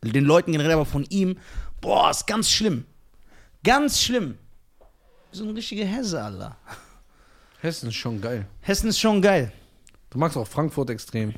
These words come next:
Speaker 1: Ja, ich mag
Speaker 2: Du magst
Speaker 1: Frankfurt.
Speaker 2: Wiesbaden.
Speaker 1: Ja. Ich mag Irak.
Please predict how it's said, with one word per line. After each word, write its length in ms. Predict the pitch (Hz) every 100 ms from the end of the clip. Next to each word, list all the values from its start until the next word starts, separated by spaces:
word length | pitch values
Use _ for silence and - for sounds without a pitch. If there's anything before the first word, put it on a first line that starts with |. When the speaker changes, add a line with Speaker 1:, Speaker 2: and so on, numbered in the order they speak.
| -
Speaker 1:
Ja, 180 | 143
ich 100 | 107
mag 100 | 135
Speaker 2:
Du 60 | 123
magst 160 | 127 110
Speaker 1:
Frankfurt. 40 |
Speaker 2:
Wiesbaden. 500 | 151 - 131 113 113 -
Speaker 1:
Ja. 280 | 123 120 113 - - - - - - - - - - _ _ _ - - - _ - - - -
Ich 120 | -
mag 260 | 123 -
Irak. 580 | - - 120 139 - -